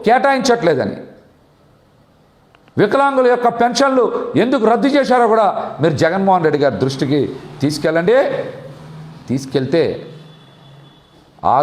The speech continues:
రోజున ప్రజలు మీకు ఎన్ని చీవాట్లు పెట్టారు, అడుగడుగునా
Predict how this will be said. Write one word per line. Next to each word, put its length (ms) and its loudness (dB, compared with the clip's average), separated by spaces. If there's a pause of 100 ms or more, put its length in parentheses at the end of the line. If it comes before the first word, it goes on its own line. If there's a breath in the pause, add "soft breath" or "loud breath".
రోజున 280 -2 (1700 soft breath)
ప్రజలు 340 0
మీకు 200 -4
ఎన్ని 140 -2 (100)
చీవాట్లు 440 -2
పెట్టారు, 320 -10 (1700 soft breath)
అడుగడుగునా 440 2